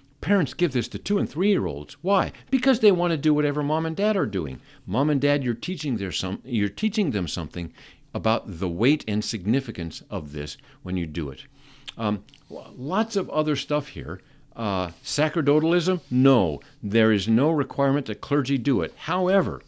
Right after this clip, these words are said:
because it is such a significant event in, in the life of a church, uh, in,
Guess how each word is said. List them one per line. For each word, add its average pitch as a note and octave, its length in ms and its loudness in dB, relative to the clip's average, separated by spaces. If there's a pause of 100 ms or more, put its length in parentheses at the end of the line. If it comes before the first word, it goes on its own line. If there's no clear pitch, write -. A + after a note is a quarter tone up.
(460)
because C3+ 360 0
it D3+ 100 4
is A2 160 2
such G#3+ 240 0
a D#3+ 80 -2
significant F#3 880 -2
event A2 580 0 (440)
in, B2 580 2 (280)
in A2+ 160 2
the F#2 100 -2
life B2+ 560 0 (240)
of C3 140 0
a C3 60 4
church, - 520 -2 (520)
uh, F#2 400 -4
in, - 160 -14